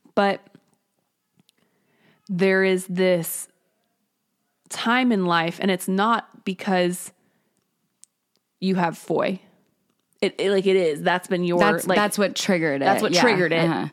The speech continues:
Speaker 1: But what's happened is, from my perspective,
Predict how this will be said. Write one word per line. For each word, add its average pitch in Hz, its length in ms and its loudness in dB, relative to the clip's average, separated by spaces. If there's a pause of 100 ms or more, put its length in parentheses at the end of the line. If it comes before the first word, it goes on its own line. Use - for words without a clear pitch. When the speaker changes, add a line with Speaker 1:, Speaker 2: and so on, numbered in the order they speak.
(140)
Speaker 1:
But 190 220 0
what's - 200 0
happened 233 580 -2
is, 165 440 -2 (1120)
from 180 220 0
my 180 140 2
perspective, 175 920 -2